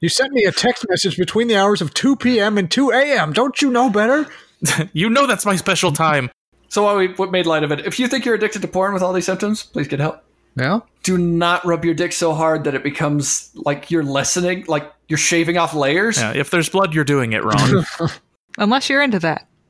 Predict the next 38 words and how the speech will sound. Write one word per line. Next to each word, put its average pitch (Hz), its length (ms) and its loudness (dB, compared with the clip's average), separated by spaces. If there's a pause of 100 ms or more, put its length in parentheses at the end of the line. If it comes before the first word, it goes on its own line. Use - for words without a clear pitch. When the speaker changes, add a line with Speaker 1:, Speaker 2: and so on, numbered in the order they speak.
(120)
Speaker 1:
Ugh. 175 400 2 (240)
Speaker 2:
I, 139 160 0 (120)
yeah, 180 140 0
I 185 40 4
suppose. 156 580 0 (300)
Speaker 3:
I 180 100 -2
suppose 233 340 -2
it's 320 120 -4
time 214 180 -2
for 185 100 -8
stories. - 880 -4
Speaker 1:
<laughs> 196 360 0 (320)
Speaker 2:
Mm, 330 540 2 (140)
is 370 180 2
it, 370 140 0
though? 359 280 4 (280)
Speaker 3:
I've 262 240 2
watched - 400 -2
porn. 131 420 0
Speaker 2:
<laughs> - 140 -8
Thanks - 1300 -4
Speaker 1:
Sure. 190 240 2 (100)
Speaker 2:
for 262 60 0
sharing. 120 500 0 (500)
Speaker 3:
I 175 180 0
have 151 180 -2
no 165 180 2
idea 151 300 0
what 131 140 -4
the, 123 120 -8 (300)
the 147 80 -2
comeback 240 500 0
of 160 140 -2
stepsister 165 1000 -2
or 131 140 -2
stepmom 139 500 -4
stuff 120 340 -4
is 135 480 -2